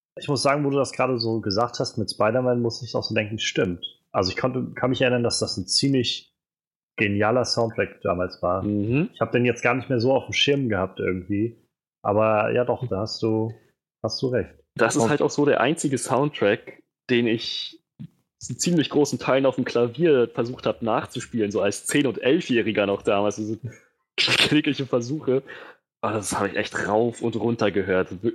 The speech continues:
Speaker 2: ohne Ende, jeden Tag. Das gehörte irgendwie zu meinem Tagesprogramm.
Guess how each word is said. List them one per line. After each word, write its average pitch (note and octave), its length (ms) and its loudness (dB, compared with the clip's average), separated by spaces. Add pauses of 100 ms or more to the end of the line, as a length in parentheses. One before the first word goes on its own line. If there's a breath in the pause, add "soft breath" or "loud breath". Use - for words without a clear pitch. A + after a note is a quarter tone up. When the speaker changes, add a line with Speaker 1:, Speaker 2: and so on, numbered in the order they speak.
Speaker 2:
ohne B2+ 440 4
Ende, A2 280 2
jeden A2 320 0
Tag. G#2+ 300 0
Das - 120 -8
gehörte A2 240 2
irgendwie A2+ 220 2
zu - 180 -6
meinem G2+ 240 0
Tagesprogramm. G2 800 -2